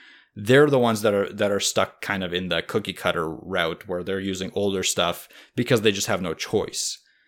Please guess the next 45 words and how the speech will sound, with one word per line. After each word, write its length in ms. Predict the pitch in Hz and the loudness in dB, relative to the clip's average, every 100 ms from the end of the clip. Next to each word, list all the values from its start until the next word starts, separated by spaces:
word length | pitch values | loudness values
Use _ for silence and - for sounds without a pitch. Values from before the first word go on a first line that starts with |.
| _ - | _ -10
because 280 | - 113 90 | -4 -2 0
they 100 | 101 | 0
have 160 | 101 | 0
so 300 | - - 135 | -2 2 2
many 220 | 127 110 | 4 2
people 320 | 101 113 107 98 | 0 -4 -2 -2
there. 200 | 95 101 | 0 -2
It's 160 | 110 | -2
just 220 | 143 - | -2 0
difficult 420 | 131 123 127 113 - | 0 0 0 -2 -2
to 80 | |
switch. 380 | 98 - 98 - | -4 0 -2 0
Like, 160 | 104 113 | -2 0
it 80 | 120 | 2
makes 240 | 110 - | 2 0
sense 320 | 170 107 95 | 0 0 -4
because, 360 | - 107 101 92 | -10 -4 -4 -2
like, 200 | 90 - - - | -6 -8 -20 -12
you 100 | - | -4
have, 200 | 113 110 | 2 2
like, 180 | 101 - | 2 0
fifty 240 | 135 135 104 | -2 0 -2
developers 540 | 98 107 117 107 90 | 2 4 4 0 -4
or 40 | |
sixty 300 | 92 123 - | -2 -2 0
developers 720 | 101 98 104 107 - - - - - - _ | -2 0 2 0 -4 -6 -12 -18 -20 -20 _
that 200 | - 98 - | 0 0 2
all, 380 | 113 113 110 113 - | 4 6 4 0 0
or, 180 | 98 | 0
like, 160 | 92 92 | 0 -2
a 60 | 92 | 0
hundred 300 | 160 160 104 | 4 4 4
developers 480 | 92 87 - 95 | 0 -2 -2 -2
that 100 | 107 | -2
all 260 | - 113 120 | 2 4 4
have 220 | 110 98 | 2 -2
been 160 | 98 95 | -2 -2
using 500 | 107 117 101 95 92 | -2 0 0 -2 -4
the 80 | 95 | -4
same 300 | - 107 104 | -2 -4 -2
kind 180 | 104 | -4
of 80 | 95 | -4
technologies 560 | 95 107 101 107 98 87 | -6 -2 0 0 -2 -4
for 140 | 92 | -6
years. 520 | 92 131 113 85 - | -2 2 2 0 -6